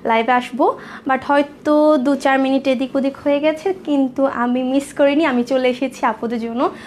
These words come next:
খুব সুন্দর সুন্দর dress collection নিয়ে। ওকে, so <coughs> আপুরা যারা যারা notification পাচ্ছ, তারা কিন্তু দেরি না করে তাড়াতাড়ি করে join করে ফেলো। আর যারা দেখতে পাচ্ছ, হ্যাঁ, যারা ইতিমধ্যে join হয়ে গিয়েছো, তারা একটু কষ্ট করে লাইভটা share করে দিবা।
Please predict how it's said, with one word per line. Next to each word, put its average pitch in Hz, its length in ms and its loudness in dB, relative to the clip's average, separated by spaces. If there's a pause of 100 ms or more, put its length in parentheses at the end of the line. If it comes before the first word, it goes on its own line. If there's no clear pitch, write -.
(140)
খুব 311 140 -2
সুন্দর 311 280 4
সুন্দর 302 280 2
dress 269 260 0
collection 220 360 -2
নিয়ে। 208 180 -4
ওকে, 349 240 -2 (760)
so - 60 -4 (320)
<coughs> 277 280 2 (340)
আপুরা 285 260 2
যারা 285 200 4
যারা 311 160 4
notification 285 460 0
পাচ্ছ, 262 320 -2
তারা 240 240 0
কিন্তু 269 320 0
দেরি 262 240 2
না 269 120 0
করে 285 220 2
তাড়াতাড়ি 294 400 0
করে 311 180 2
join 254 220 2
করে 247 200 0
ফেলো। 240 380 -4 (280)
আর 240 160 0
যারা 262 280 2
দেখতে 277 460 0
পাচ্ছ, - 480 -6 (400)
হ্যাঁ, 330 200 2
যারা 262 160 2
ইতিমধ্যে 294 320 2
join 277 240 2
হয়ে 294 220 2
গিয়েছো, 285 260 -2
তারা 277 140 0
একটু 277 220 -2
কষ্ট 311 260 -2
করে 302 120 4
লাইভটা 262 260 2
share 277 260 0
করে 277 260 4
দিবা। 277 300 2